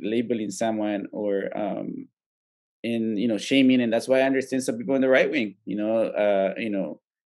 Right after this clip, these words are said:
white men, right? Like the, you know, there is a term too that is also very triggering, I think, for a lot of people, like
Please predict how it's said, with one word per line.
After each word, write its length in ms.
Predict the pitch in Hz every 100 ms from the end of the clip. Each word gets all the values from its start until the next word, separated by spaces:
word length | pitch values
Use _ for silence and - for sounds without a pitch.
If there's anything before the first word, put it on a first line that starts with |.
| _
white 360 | - 107 120 117
men, 380 | 117 139 147 120
right? 220 | 107 127
Like 280 | 120 110 98
the, 280 | 104 95 90
you 140 | 64 64
know, 260 | 62 62 -
there 180 | 98 -
is 140 | -
a 80 | 117
term 560 | - 139 151 135 110 -
too 300 | - 151 131
that 200 | 113 107
is 240 | 107 101
also 200 | 120 113 113
very 260 | 107 113
triggering, 520 | 113 151 190 170 120
I 120 | 104 98
think, 160 | 113
for 80 | -
a 40 | 107
lot 120 | 107
of 120 | 107
people, 260 | 160 - 120
like 200 | 101